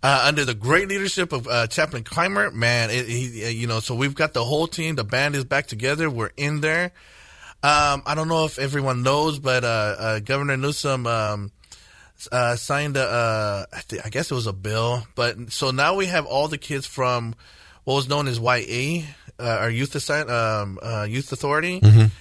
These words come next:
Speaker 1: and this is where we send the kids that are, uh, eighteen plus, but they're not so much fit for prison yet.
Speaker 2: Okay.
Speaker 1: So, but we, we have them back on our campus now. So we've, we started a, um, a ministry for them also. Um, but man,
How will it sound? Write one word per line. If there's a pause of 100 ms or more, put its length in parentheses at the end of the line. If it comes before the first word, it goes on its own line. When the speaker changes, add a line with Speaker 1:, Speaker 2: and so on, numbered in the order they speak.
(120)
Speaker 1:
and
this
is
where
we
send
the
kids
that
are,
uh,
eighteen
plus, (160)
but
they're
not
so
much
fit
for
prison
yet. (240)
Speaker 2:
Okay. (100)
Speaker 1:
So,
but
we,
we
have
them
back
on
our
campus
now.
So
we've,
we
started
a,
um,
a
ministry
for
them
also. (580)
Um,
but
man,